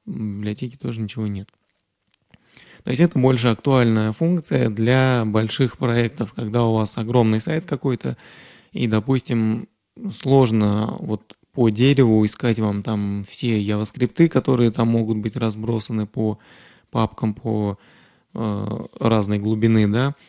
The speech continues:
и вам намного проще просто перейти в активы, показать все яваскрипты и быстро выбрать тот, который вам нужен.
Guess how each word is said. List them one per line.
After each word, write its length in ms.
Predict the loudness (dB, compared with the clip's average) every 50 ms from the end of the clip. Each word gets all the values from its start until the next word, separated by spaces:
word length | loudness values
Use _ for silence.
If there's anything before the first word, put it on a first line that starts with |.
| _ _ _
и 140 | -4 -2 0
вам 460 | 0 0 0 0 0 -2 -2 -4 -2
намного 380 | 0 2 4 4 4 2 2 0
проще 340 | 0 2 0 2 0 0 -2
просто 280 | 0 0 0 -2 -4
перейти 380 | -6 -2 -2 -2 -2 -2 0 0
в 80 | 0
активы, 540 | 0 0 0 0 0 2 2 2 0 0 -4 -8 _ _ _
показать 480 | -10 -8 -4 0 0 2 2 2 0 0
все 180 | -2 0 2
яваскрипты 840 | 2 4 4 2 0 -2 -2 -2 -4 -4 -2 2 4 4 4 4 2 -2 _ _ _ -6
и 120 | -4 -2
быстро 680 | 0 2 2 0 0 0 0 2 4 4 4 2 2 0
выбрать 400 | 2 2 2 4 4 2 0 0
тот, 180 | 0 -2 -2 -2
который 360 | -2 -4 -2 -2 0 0 0
вам 240 | 0 0 -2 -2 -2
нужен. 320 | -2 -4 -4 -6 -8 -10